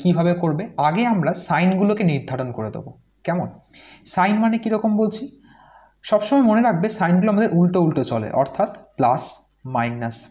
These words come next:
plus, তারপরে minus plus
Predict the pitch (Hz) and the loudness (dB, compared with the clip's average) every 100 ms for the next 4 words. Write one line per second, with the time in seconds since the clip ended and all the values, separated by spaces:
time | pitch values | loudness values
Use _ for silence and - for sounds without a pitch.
0 | - 120 120 - - - _ _ _ _ | -4 -2 0 -2 -6 -10 _ _ _ _
1 | _ _ _ _ _ _ 135 - 135 127 | _ _ _ _ _ _ -2 -2 -4 -2
2 | 123 123 123 123 - - 113 113 | -2 -2 -2 -4 -6 -2 -2 -2